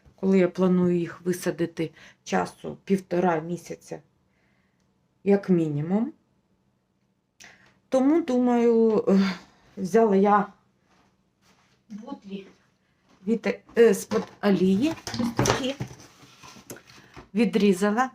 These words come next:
банячки такі отримала, получила. Зробила тут дірочки на дні. І зараз замішаю ґрунт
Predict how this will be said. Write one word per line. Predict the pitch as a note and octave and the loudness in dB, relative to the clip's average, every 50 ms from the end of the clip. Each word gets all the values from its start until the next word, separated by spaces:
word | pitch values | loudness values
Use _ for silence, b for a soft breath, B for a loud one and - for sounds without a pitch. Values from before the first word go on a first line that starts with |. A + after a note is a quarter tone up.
| A#3 F#3+ | -4 -2
банячки | G3+ F#3 F#3+ F#3 F#3+ - - G3 | 0 2 2 0 0 -4 -6 -8
такі | - - G3+ - - A#3 | -8 -8 -10 -6 -4 -4
отримала, | A#3 A#3 - A#3 A#3+ B3+ B3 B3+ C4+ D4 D#4+ D#4+ - _ _ _ _ _ - - - _ _ _ _ _ _ _ _ | -4 -4 -4 -4 -2 -2 -2 -2 -2 -4 -6 -8 -10 _ _ _ _ _ -20 -20 -20 _ _ _ _ _ _ _ _
получила. | _ - A#3+ A#3 B3 A#3+ - - - C#4 B3+ A#3+ A#3+ - b b b b b b b | _ -10 -8 -8 -8 -8 -8 -6 -6 -4 -4 -6 -6 -10 b b b b b b b
Зробила | - F#3+ A3+ A#3+ G3 G3 B3+ B3+ A#3+ A3 G3 | -2 2 4 4 4 4 2 2 2 2 2
тут | F#3+ - G3 F#3+ - - - - - | 0 -4 -8 -10 -10 -14 -18 -10 -8
дірочки | - D#3+ D#3+ F3 G3 F#3 F#3 - - - - - - - F3 F3+ | -8 -6 -2 0 2 2 2 0 0 -4 -6 -8 -6 -4 -2 0
на | F#3 G3 G#3 | 0 0 -2
дні. | F#3+ F#3+ G#3+ G#3+ A3+ A#3 B3+ C#4+ - _ _ _ _ _ _ _ B B B B B B B B - - - - | -2 -2 -4 -2 0 -2 -2 -2 -8 _ _ _ _ _ _ _ B B B B B B B B -10 -10 -8 -8
І | A3+ | -8
зараз | G3+ - C#4 D4+ D4+ D#4 D#4 D4 - - | -2 0 2 2 2 2 0 0 -2 -6
замішаю | - G#3+ A3 G3+ F#3+ A3 A3+ A3+ A3+ A3+ A#3 - A#3 A#3 A#3 A#3 A3+ A3 | -6 -6 -6 -4 0 2 2 4 4 2 0 -2 -2 0 0 2 0 0
ґрунт | G3 G3 A#3 D4 D#4 E4 F4+ F4 F4 - - | 0 0 0 2 2 2 2 0 0 -4 -12